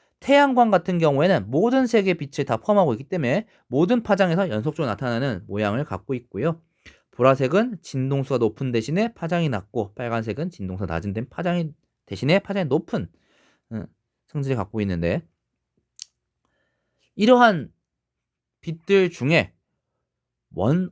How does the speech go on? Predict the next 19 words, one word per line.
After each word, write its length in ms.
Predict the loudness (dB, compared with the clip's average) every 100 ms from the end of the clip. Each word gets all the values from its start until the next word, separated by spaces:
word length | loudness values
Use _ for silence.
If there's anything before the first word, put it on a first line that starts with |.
| -10
어떤 480 | -14 0 2 2 0 _
원소를 720 | -8 -2 0 2 4 4 2
통과하게 600 | -2 -4 2 2 2 0
되면, 360 | 0 2 2 0 _ _ _ _ _ _
어떤 280 | -14 -10 -10
투-, 160 | -10 -20 -10
원소를 640 | -2 0 4 4 4 0 -4 _ _
태워서 580 | 2 4 6 4 2 -2 _ _ _
그 160 | -6
원소로 840 | -2 0 0 -2 -4 -6 _ -4 0
인한, 360 | 2 2 0 -4 _ _ _ _
원소를 540 | -2 2 4 4 2 -4 _ _ _ _ -2
연소시키면 540 | 2 4 2 2 0
나타나는 380 | 0 2 2 2
불꽃을 600 | 0 -2 0 2 2 0 _
통과시키게 680 | -2 0 2 0 -4 -6 -4
되면은 420 | -2 -2 -4 -6 _ _ _ _
이, 200 | -8 -8 -10 _ _ _ _ _ _ _ -20 -18
예, 140 | -16